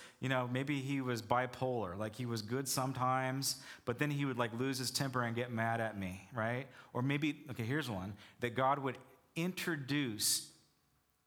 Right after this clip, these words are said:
an evil situation into my life in order to teach me a lesson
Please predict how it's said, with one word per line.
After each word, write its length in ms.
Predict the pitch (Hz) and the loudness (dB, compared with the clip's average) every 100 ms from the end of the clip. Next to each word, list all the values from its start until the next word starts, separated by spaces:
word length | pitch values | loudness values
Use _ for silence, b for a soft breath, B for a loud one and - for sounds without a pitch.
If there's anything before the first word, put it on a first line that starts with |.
| - | -6
an 140 | 139 | -4
evil 400 | 135 143 180 165 | -2 0 0 0
situation 760 | 165 165 151 147 135 139 - 131 | 0 0 0 0 0 0 -2 -2
into 260 | 139 170 165 | -2 -2 0
my 180 | 160 151 | 2 4
life 500 | 131 113 107 117 - B B B | 4 4 2 -2 -14 B B B
in 100 | 131 | -4
order 260 | 135 143 139 | -2 -2 0
to 100 | 127 | -4
teach 400 | - 147 - 135 | -4 -4 -2 -2
me 220 | 131 131 | -2 -4
a 60 | 113 | -4
lesson 440 | 104 104 - - | -2 0 0 -2